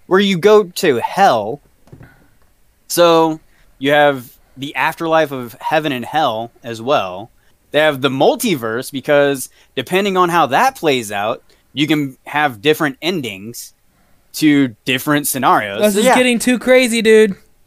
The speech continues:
Speaker 1: Exactly. Saints Row opens up time travel, the multiverse, virtual reality, superpowers.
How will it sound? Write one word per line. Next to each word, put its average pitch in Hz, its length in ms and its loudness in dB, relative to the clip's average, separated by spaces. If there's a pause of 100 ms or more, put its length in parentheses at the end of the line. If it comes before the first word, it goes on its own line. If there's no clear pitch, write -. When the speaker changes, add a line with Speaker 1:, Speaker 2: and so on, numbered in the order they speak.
(200)
Speaker 1:
Exactly. 151 520 0 (540)
Saints 220 400 -4
Row 185 500 4
opens 165 420 -2
up 139 300 2 (260)
time 165 400 -2
travel, 196 560 0 (220)
the 127 100 -6
multiverse, 175 960 -2 (220)
virtual 175 460 0
reality, 185 760 -2 (300)
superpowers. 214 1200 0